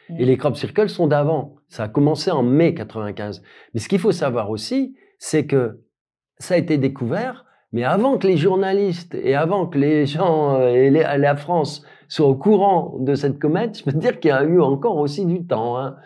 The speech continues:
Speaker 2: Et nous, euh, quand on a eu vraiment les informations et qu'on a pu recouper, c'est vrai que c'est arrivé beaucoup plus tard, hein. Euh, et alors, ça me fait penser à quelque chose de, de très intéressant.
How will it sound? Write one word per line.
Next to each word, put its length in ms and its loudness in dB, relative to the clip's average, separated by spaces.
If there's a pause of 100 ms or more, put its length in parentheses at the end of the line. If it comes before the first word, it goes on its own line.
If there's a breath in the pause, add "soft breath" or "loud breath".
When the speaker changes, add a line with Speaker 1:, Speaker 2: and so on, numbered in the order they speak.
(180 loud breath)
Speaker 2:
Et 120 -2
nous, 240 6
euh, 500 2
quand 180 -4
on 120 0
a 60 0
eu 60 0
vraiment 300 -2
les 140 0
informations 480 -6 (180 loud breath)
et 100 -6
qu'on 160 -4
a 60 -4
pu 160 -10
recouper, 640 -2 (160 loud breath)
c'est 160 -12
vrai 260 -6
que 60 -16
c'est 200 -12
arrivé 340 -6
beaucoup 320 -6
plus 200 -12
tard, 280 -8
hein. 220 -14
Euh, 840 -14 (360)
et 80 2
alors, 160 2
ça 140 -2
me 100 -4
fait 120 0
penser 320 -6
à 60 -8
quelque 300 -6
chose 280 -6
de, 140 -4
de 180 -4
très 280 -10
intéressant. 640 -10